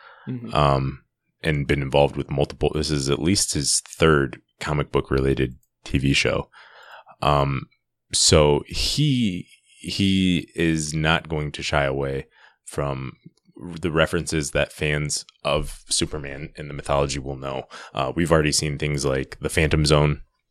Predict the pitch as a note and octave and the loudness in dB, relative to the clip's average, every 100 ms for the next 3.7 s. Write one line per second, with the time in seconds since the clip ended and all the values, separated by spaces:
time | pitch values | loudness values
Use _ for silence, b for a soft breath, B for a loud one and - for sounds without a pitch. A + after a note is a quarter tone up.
0 | - C#2+ C2+ - D#2 D2 C#2+ D#2 D2 C#2+ | -10 -4 -2 -4 -2 -2 0 2 2 0
1 | - D#2 D2 - - - D2+ C#2+ D2+ C#2+ | -4 -4 -2 -4 -4 0 2 2 2 2
2 | C#2+ E2 D2 C#2+ D2 B B B B B | 2 2 4 4 2 B B B B B
3 | B - C2+ B1+ B1+ B1+ | B -6 -4 -2 -4 -8